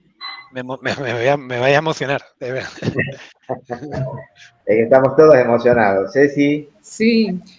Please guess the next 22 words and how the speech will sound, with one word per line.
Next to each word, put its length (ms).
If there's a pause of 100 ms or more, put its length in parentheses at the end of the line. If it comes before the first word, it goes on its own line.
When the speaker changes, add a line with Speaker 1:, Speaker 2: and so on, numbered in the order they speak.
(140)
Speaker 3:
eh, 460
sí, 360 (140)
yo 140
también, 800 (100)
eh, 400
extender 600
mis 300
felicitaciones, 960
¿no? 220 (360)
Un 160
descanso 420
al 80
alma, 540
<laughs> 40
realmente. 760 (380)
Eh, 580 (420)
eh, 360
yo 140
felicitarte 720
por 240
esta, 640
em, 640